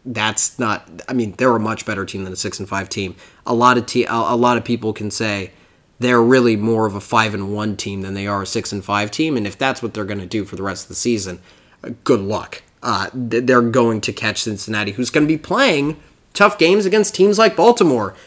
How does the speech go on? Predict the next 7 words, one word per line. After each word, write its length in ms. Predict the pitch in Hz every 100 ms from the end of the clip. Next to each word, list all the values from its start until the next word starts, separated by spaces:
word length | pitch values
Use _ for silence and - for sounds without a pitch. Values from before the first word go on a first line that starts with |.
| _
teams 340 | - 120 135 139
like 200 | 170 -
Cleveland, 480 | 185 233 131 92 -
teams 260 | 120 131
like 160 | 160 156
Pittsburgh. 480 | 202 - 127 95 - - - _ -
Uh, 100 | 135